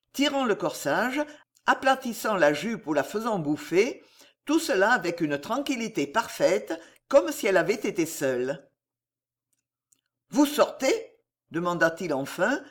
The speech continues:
d'une voix contenue, mais qui tremblait. « Oui. » « Où, où allez-vous ? » « À la campagne. » «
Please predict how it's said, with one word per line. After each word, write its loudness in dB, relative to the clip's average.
d'une 0
voix -2
contenue, -4
mais 0
qui -6
tremblait. « -4
Oui. » « 2
Où, 2
où 10
allez-vous ? » « 6
À 4
la 4
campagne. » « 4